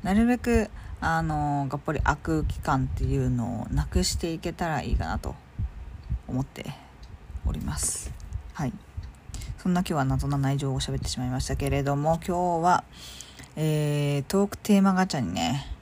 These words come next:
頼っていきたいかなと思っております。でれん。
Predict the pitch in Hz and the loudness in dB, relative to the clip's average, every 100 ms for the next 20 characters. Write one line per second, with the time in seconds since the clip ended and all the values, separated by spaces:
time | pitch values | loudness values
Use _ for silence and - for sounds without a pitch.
0 | - - - - - - - - - 147 | -14 -20 -20 -20 -20 -20 -20 -12 -2 -2
1 | 143 - 127 - 139 123 - 101 - - | -2 -4 -6 -4 -4 -2 -2 -2 -4 -8
2 | - - - - - - - - - - | -14 -14 -14 -14 -16 -20 -20 -20 -18 -20
3 | - - 123 - 139 139 - - - - | -12 -4 -4 -4 -8 -8 -10 -6 -2 0
4 | - - - - - - - - - - | 2 2 2 0 -2 -8 -14 -18 -10 -4
5 | - - - - - 196 196 208 214 214 | -4 -4 -6 -6 2 6 8 10 8 6